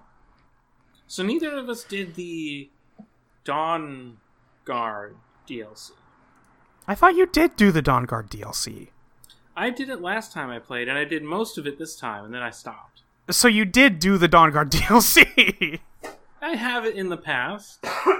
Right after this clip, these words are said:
Speaker 2: And you, you just said you did most of it.
Speaker 1: This time I did most of it.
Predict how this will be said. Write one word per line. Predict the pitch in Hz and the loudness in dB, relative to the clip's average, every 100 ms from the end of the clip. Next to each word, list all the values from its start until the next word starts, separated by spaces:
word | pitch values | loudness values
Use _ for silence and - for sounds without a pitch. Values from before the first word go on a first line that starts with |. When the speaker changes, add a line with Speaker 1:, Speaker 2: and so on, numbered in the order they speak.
| - - 151 - - - _ _ | -2 -6 -10 -12 -20 -20 _ _
Speaker 2:
And | 165 | 2
you, | 175 180 | 2 0
you | 135 156 | -2 0
just | 180 180 | 4 6
said | 220 190 | 8 6
you | 147 | 4
did | 151 | 2
most | 139 208 285 - | 6 6 6 0
of | 131 | -4
it. | 107 - _ - - _ _ _ _ _ _ | -8 -16 _ -20 -20 _ _ _ _ _ _
Speaker 1:
This | 220 233 | -6 -4
time | - 165 143 | -4 -4 -4
I | |
did | 127 123 | -8 -8
most | 131 117 - | -12 -12 -18
of | |
it. | - | -20